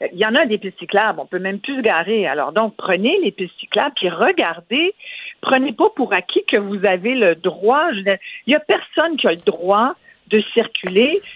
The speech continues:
à l'encontre de la sécurité de l'autre. Pas plus un, un, un cycliste. Un cycliste représente un danger pour un piéton aussi. Tu sais,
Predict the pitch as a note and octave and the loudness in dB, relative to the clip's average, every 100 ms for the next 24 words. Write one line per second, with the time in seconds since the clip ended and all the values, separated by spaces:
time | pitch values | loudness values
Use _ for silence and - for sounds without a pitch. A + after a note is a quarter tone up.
0 | - - G#3+ G#3+ F3+ - B3 D#4 A3+ F3+ | -10 -2 2 2 2 0 0 0 0 2
1 | E3+ - G3 G#3+ G3+ - A#3+ F#3+ F#3+ B3+ | 2 0 -4 -2 -4 0 2 4 4 2
2 | B3 - B3+ - G4+ A#4 G#3 F3 - F3+ | 0 -4 -4 -2 -2 -2 -6 -6 -6 -6
3 | - F3 D#3+ E3 - - - A3+ B3 C4 | -4 -4 -4 -6 -10 -6 2 4 4 2
4 | - A3+ - A3+ E4+ A#4 - G#3+ G3+ F#3+ | 0 0 0 2 4 4 0 0 0 2
5 | C4 B3+ F3+ F#3+ F#3+ F#3 G3 C4 - F3+ | 0 0 0 0 0 2 0 0 0 0
6 | F#3 - F#3+ E3+ A#3 - - _ _ - | 0 0 0 2 0 -2 -6 _ _ 2
7 | A3+ - - A3 C#4+ A4+ - - - - | 2 2 -2 2 4 2 -2 -12 -12 -2
8 | D4 D4 | 0 0